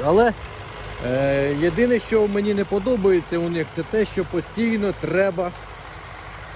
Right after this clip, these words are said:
вичищати висівні. Добре, що фракція, здається, ну, одна в одну,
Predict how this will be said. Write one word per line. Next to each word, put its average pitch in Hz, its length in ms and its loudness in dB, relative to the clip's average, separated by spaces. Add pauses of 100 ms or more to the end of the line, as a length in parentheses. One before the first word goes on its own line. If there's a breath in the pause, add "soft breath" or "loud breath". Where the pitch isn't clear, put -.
(200)
вичищати 185 920 0 (480)
висівні. 165 640 0 (1800)
Добре, 165 260 4
що 156 180 -2
фракція, 165 580 4
здається, 156 600 2 (180)
ну, 165 220 4 (1200)
одна 160 300 4
в 175 100 0
одну, 202 380 4